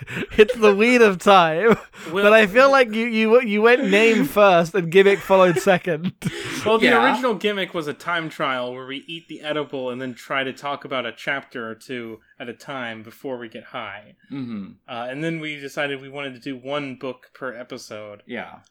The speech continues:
Speaker 2: And we could still do that, but I think we might just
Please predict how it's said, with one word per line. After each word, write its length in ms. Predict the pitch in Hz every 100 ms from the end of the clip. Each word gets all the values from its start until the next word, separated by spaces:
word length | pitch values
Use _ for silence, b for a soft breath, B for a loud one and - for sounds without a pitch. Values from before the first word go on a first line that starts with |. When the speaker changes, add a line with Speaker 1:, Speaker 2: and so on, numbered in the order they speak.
| _
Speaker 2:
And 540 | 139 131 120 117 113 -
we 140 | 151 170
could 260 | - 285
still 260 | - 208 160
do 200 | 220 247
that, 360 | 151 131 131 131
but 140 | 135
I 180 | 135 143
think 280 | 190 185 -
we 80 | 143
might 240 | 147 156
just 200 | 135